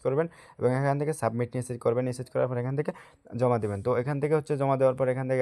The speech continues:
আপনারা পাঁচ মিনিটের মধ্যে আপনাদের ডিপোজিটটা সাকসেস হয়ে যাবে, ঠিক আছে? আমি ডিপোজিট সাকসেস হওয়ার পর আমি আপনাদেরকে আবার মেসেজ দিয়ে দিচ্ছি।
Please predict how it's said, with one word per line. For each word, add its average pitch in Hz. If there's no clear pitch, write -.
আপনারা 123
পাঁচ 135
মিনিটের 135
মধ্যে 131
আপনাদের 120
ডিপোজিটটা 135
সাকসেস 131
হয়ে 117
যাবে, 104
ঠিক 127
আছে? 139
আমি 117
ডিপোজিট 123
সাকসেস 120
হওয়ার 123
পর 120
আমি 110
আপনাদেরকে 113
আবার 110
মেসেজ 110
দিয়ে 113
দিচ্ছি। 127